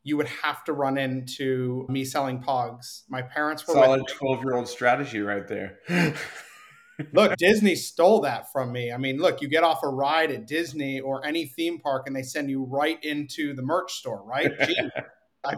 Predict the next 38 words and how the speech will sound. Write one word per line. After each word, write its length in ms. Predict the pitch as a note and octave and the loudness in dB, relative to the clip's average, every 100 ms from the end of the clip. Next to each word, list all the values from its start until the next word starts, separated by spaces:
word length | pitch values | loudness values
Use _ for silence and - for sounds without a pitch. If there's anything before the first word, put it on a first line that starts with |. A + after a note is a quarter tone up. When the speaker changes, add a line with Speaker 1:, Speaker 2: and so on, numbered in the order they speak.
| - | -2
Speaker 1:
played 260 | F#3+ A3+ D3+ | 2 2 0
that 240 | C3+ C3 | -2 0
card 200 | D3 C#3+ | 0 0
and 80 | C#3+ | 0
I 100 | C#3+ | -4
taught 300 | - D#3 D#3 | -4 -8 -6
them 140 | D#3+ | -4
how 80 | D3+ | -4
to 100 | D3 | -4
do 220 | C3 E3+ | -4 -2
it. 160 | C3+ A#2 _ _ _ _ | -4 -6 _ _ _ _
I 80 | B2+ | -4
wish. 360 | B2 A2 - - _ _ | -4 -4 -8 -16 _ _
Um, 400 | E3 E3+ E3 F3+ | 6 8 8 8
Speaker 2:
<laughs> 0 | |
Speaker 1:
but 420 | - - E3+ E3 - | 6 6 6 6 4
Speaker 2:
It's 160 | - | 0
an 140 | C3+ - | -2 0
exit 280 | C3+ - - | 0 -2 -10
through 120 | A#2+ | -10
the 80 | A#2 | -4
gift 240 | B2+ A2 | -4 -4
shop. 320 | G#2+ G2+ - - _ - - | -6 -6 -8 -16 _ -8 -2
<laughs> 380 | E3 E3 C#3 - D3+ D3+ A#3+ A3 - | 0 0 -2 -4 -6 -6 -6 -10 -12
Speaker 1:
So 360 | _ - G3+ G3+ | _ 6 8 8
it 60 | G3 | 6
was 120 | F#3 | 4
the 100 | F#3+ | 4
best 260 | G3+ G3+ - | 4 2 2
souvenir, 480 | G3+ F#3 G3 E3+ | 2 2 4 4
and 160 | D3 D3 | 4 0
it 40 | |
was 340 | D3+ D3+ B2+ - - C#3 | 2 0 -2 -12 -12 -6
the 80 | |
most 300 | D#3+ E3 D#3+ | 0 2 2
unique 320 | D#3 D3+ F3 F3+ - | 0 0 -2 -2 0
Pogs. 600 | D3 D3 D3 D3 B2+ - | 4 4 2 0 -10 -6
And 400 | D3+ D3+ D3+ D3+ | -2 0 -2 -4